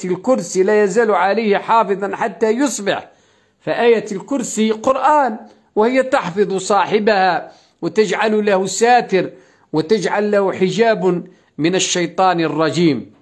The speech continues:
فأكثروا من قراءة القرآن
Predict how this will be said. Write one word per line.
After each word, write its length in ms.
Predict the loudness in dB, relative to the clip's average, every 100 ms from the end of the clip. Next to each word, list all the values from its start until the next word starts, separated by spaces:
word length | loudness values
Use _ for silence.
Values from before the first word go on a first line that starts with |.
| -6
فأكثروا 720 | -2 -2 -4 -2 0 0 -2 -8 _ _ _ -4
من 180 | -2 -2
قراءة 600 | 0 0 2 0 0 -2
القرآن 760 | 0 -2 -2 2 2 2 -2